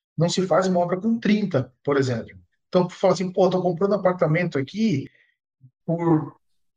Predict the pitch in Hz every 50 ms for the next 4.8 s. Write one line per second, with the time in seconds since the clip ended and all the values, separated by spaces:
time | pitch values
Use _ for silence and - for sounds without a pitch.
0 | - 156 160 156 151 143 139 139 - - 156 160 185 196 190 - 165 156 156 147
1 | 139 143 151 165 190 202 185 165 135 127 - - - - - - _ _ - 156
2 | 175 180 165 170 180 185 185 185 185 180 180 180 175 170 156 156 170 185 185 180
3 | - - 185 185 185 185 170 156 165 175 185 185 185 175 156 - 175 180 180 175
4 | 160 160 160 - - - 185 196 226 208 - - - 160 156